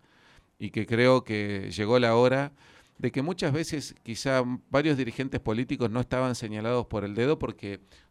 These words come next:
gozaban de esa independencia de criterio. Esa independencia de criterio puesta al servicio de Neuquén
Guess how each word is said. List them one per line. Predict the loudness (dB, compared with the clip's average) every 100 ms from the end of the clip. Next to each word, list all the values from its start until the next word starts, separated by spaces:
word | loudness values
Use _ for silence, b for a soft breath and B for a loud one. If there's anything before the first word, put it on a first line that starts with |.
| _
gozaban | -12 -10 -2 0 0 -2
de | -4
esa | -6 -6
independencia | -6 -6 -6 -6 -4 -4 -2 -4
de | -4
criterio. | -8 -6 -6 -4 -8 -12 b b b b b
Esa | -8 -4
independencia | -4 -4 -4 -2 -2 -2
de | -4
criterio | -6 -4 -2 -2 0
puesta | 0 0 -4
al |
servicio | -4 -6 -6 -6 -6
de | -4
Neuquén | -4 -6 -6 -8 -10